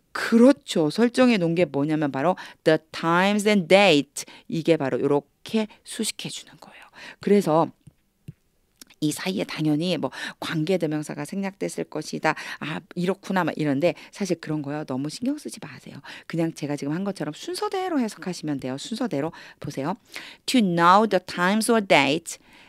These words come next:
시간과 날짜를 아는 것은 너희와 상관이 없다.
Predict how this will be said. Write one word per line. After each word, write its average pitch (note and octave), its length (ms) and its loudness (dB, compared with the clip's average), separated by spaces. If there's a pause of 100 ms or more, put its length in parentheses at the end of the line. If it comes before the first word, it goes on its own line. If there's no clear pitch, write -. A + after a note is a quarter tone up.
(120)
시간과 G3 1000 4
날짜를 D#3+ 800 4
아는 E3 320 0
것은 F#3+ 560 2
너희와 C#3 320 2
상관이 G#3 340 -2
없다. C#3+ 400 -6